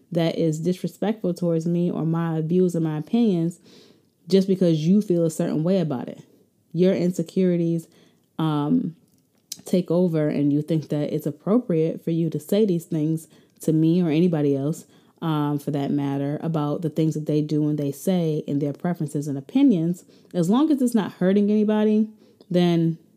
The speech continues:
you should keep your mouth shut. And that's basically it in a nutshell. Like, I don't think that it's necessary for, and I'm not even gonna say I don't think. I'm gonna say that it's not necessary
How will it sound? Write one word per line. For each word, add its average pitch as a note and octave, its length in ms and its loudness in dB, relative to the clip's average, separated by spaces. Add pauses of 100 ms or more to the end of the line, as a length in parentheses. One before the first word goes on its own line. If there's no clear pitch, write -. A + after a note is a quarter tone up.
you F3 160 2
should F#3 180 0
keep F3+ 160 2
your D3+ 100 0
mouth - 240 -4
shut. - 280 -10 (1000)
And E3+ 120 2
that's - 360 -4 (280)
basically D3+ 680 0 (440)
it E3+ 200 -2
in D#3 140 -4
a C#3+ 80 -2
nutshell. - 500 -8 (140)
Like, - 100 -8
I C#3+ 60 -4
don't D#3 200 -2
think F3+ 200 -2
that F3 100 -2
it's D#3+ 180 -4
necessary E3 580 -4
for, E3 320 -4 (260)
and A#3 80 -2
I'm A#3 280 2
not C4 160 0
even E4+ 120 0
gonna A#3+ 140 2
say G#3 160 0
I D3+ 100 -2
don't C3+ 180 -4
think. - 480 -8 (120)
I'm E3 100 0
gonna G#3 200 2
say F#3 200 0
that D3+ 160 0
it's - 260 -4
not C#3 360 -2
necessary - 680 -8